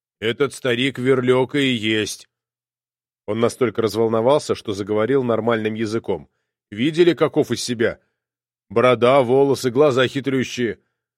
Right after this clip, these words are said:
У Верлёки лиц много, в кого угодно — обратиться. Пронюхал там в деревню, что мы его ищем, и персонально к нам явился». «Спокойно, хрящ!» — снова завёлся Макар.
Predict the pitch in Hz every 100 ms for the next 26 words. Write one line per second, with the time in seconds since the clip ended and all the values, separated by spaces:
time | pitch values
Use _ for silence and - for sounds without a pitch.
0 | _ _ 95 101 107 117 120 135 120 113
1 | 113 123 117 120 107 _ _ 127 135 143
2 | 123 131 127 - _ _ _ 120 123 143
3 | 139 139 - 104 - _ _ _ _ _
4 | - 104 127 120 170 147 104 131 135 113
5 | 110 131 123 120 135 135 107 - 101 131
6 | 143 - 170 135 139 127 143 127 127 120
7 | 107 92 - _ _ _ _ _ _ -
8 | 123 127 147 175 165 123 127 123 87 -
9 | - _ _ _ _ - 120 113 101 110
10 | 107 98 104 104 - 95